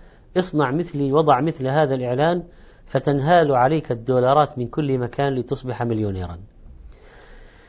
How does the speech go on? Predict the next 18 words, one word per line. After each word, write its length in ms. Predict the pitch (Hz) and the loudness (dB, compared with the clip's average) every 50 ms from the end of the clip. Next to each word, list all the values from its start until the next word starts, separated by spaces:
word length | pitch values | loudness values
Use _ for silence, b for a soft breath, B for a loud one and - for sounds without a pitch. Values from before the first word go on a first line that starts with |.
| b b b b b b b b b - | b b b b b b b b b 0
عمليات 400 | 131 151 170 185 226 277 285 254 | 2 4 4 4 4 4 2 2
النصب 300 | 214 220 226 214 - 156 | 0 0 0 0 0 0
والاحتيال 560 | 160 143 - - - - 143 170 170 151 143 | 0 0 0 -4 -4 -2 0 2 2 2 2
لها 240 | 147 143 147 139 110 | 2 2 2 0 -2
أشكال 400 | - - - - 147 143 135 127 | -4 -6 -2 0 0 0 0 0
متنوعة 540 | 120 - - 120 131 139 139 143 139 147 175 | -2 -4 -2 -2 0 0 2 2 4 4 4
ودرجات 680 | 180 202 269 294 302 247 294 277 175 135 - - - 156 | 4 4 4 4 4 4 6 6 6 4 2 -2 -4 -4
مختلفة، 680 | 160 - - - 160 123 113 - - 135 147 175 180 | -2 -2 2 2 2 4 2 2 2 2 2 4 4
وتنصب 1300 | 170 165 170 170 170 160 160 156 156 - - - - - - - - - - 220 240 202 - - 165 151 | 4 4 4 6 6 6 4 4 2 -2 -8 -20 -20 -20 -20 -20 -20 -2 2 4 4 4 6 4 4 4
الشباك 640 | 135 - - - 139 127 127 143 165 180 180 - - | 2 -2 -4 -4 -2 2 4 6 6 6 6 4 4
للضحايا، 840 | 147 143 131 123 131 123 - - 160 160 165 165 165 170 175 185 185 185 | 0 0 2 0 0 0 2 4 6 6 6 6 6 6 6 6 6 6
وتستخدم 760 | 165 147 - - - - - 156 - - 131 139 135 135 | 4 2 0 -4 -6 -4 -4 -4 -4 -2 -2 0 0 0
اليوم 400 | 135 131 135 165 180 170 156 151 | 0 4 6 8 10 10 10 8
أحدث 360 | - 160 - 143 156 143 - 143 | 6 2 2 2 0 0 2 0
وسائل 320 | 135 - - 160 147 139 | 0 2 4 4 4 4
التقنية 500 | 135 - - 160 147 - 139 139 135 123 | 0 -2 -2 -4 -4 -2 -2 -2 0 -2
في 220 | - - 131 127 | -2 -4 -4 -2
هذا، 500 | 123 147 160 156 151 151 175 190 196 196 | 2 4 4 4 6 4 4 4 2 0